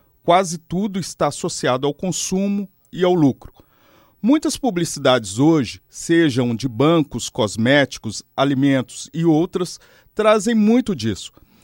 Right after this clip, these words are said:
Essas publicidades trazem textos que comovem, evocam humanidade e diversidade e, ao final, apontam como solução máxima a compra de um determinado produto. Mesmo quando mencionamos os segmentos das diversidades,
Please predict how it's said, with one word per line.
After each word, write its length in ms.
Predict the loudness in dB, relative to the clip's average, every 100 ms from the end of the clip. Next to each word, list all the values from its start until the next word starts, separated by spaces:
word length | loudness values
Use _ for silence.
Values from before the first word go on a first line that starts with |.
| -14
Essas 300 | -6 -4 -4
publicidades 960 | -4 -2 -2 -4 -6 4 4 4 0 -10
trazem 420 | 0 0 0 -4
textos 560 | 0 2 2 -2 -12 -8
que 140 | -6
comovem, 680 | -4 2 4 4 2 -4 -8 _ _ -6
evocam 600 | 2 4 4 4 -2 -2
humanidade 720 | -2 0 -2 2 4 4 0
e 20 | -6
diversidade 760 | -2 -2 0 2 2 2 -4 _ _ _
e, 80 | 0
ao 100 | 0
final, 440 | 0 0 2 0 -2
apontam 600 | -6 0 -2 0 -2 -4
como 280 | -4 -6 -4
solução 480 | -4 -4 -4 -4
máxima 580 | 0 0 0 -4 -8 -10 _
a 80 | -6
compra 420 | -2 -2 0 -4
de 120 | -4
um 40 | -4
determinado 540 | -4 -4 -2 -2 -4
produto. 540 | -6 -6 -6 -10 _ _ _ _ _ _ _ _ -2
Mesmo 440 | 0 2 2 -2
quando 460 | 4 4 4 2 0
mencionamos 1000 | 0 0 0 0 2 2 2 0 -4 -12
os 140 | -10 -4
segmentos 580 | -2 0 0 -2 -8
das 220 | -2 -2 0
diversidades, 800 | -4 -6 -2 2 2 0 -10